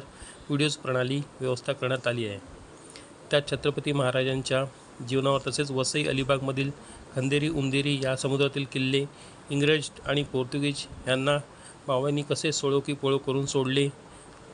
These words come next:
तसेच सुरतेवरील स्वारीचे खूप सुंदर वर्णन केले आहे. पेशवेकालीन राज्य, स्वातंत्र्य संग्रामातील लढ्यामुळे कारागृहात काळ्या पाण्याची शिक्षा भोगणाऱ्या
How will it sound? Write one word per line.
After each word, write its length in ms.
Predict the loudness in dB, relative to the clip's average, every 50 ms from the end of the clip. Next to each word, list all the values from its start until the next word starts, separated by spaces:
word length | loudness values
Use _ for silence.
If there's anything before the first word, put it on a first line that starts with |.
| -4 -2
तसेच 220 | 0 2 2 0
सुरतेवरील 560 | 2 0 0 -2 0 2 2 4 4 4 4
स्वारीचे 800 | 2 2 2 2 2 4 2 0 -2 -4 -8 -10 -2 0 0 0 0 0
खूप 160 | -4 -4 -4 -2
सुंदर 300 | -2 0 0 2 2 2
वर्णन 360 | 2 2 2 2 2 0 0 -2 -4 -4
केले 180 | -2 0 2 2
आहे. 240 | 0 0 -2 -4 -6 -8 -12 -16 -18 -14 -10 -10 -10 -6 -4 -2
पेशवेकालीन 520 | -2 0 0 0 0 2 2 4 4 4
राज्य, 420 | 4 2 2 0 0 -2 0 0 -2 -6 -6
स्वातंत्र्य 420 | -2 0 0 0 0 0 0 0 -2
संग्रामातील 640 | -2 -4 -2 0 0 2 2 0 0 -2 -2 -2
लढ्यामुळे 360 | 0 0 0 0 0 0 0
कारागृहात 480 | 0 2 0 0 2 0 0 0 0 0 0 2
काळ्या 160 | 2 2 2
पाण्याची 320 | 2 0 -2 -2 -2 -4 -6
शिक्षा 220 | -4 0 0 0
भोगणाऱ्या 480 | 2 0 0 0 2 2 4 2 2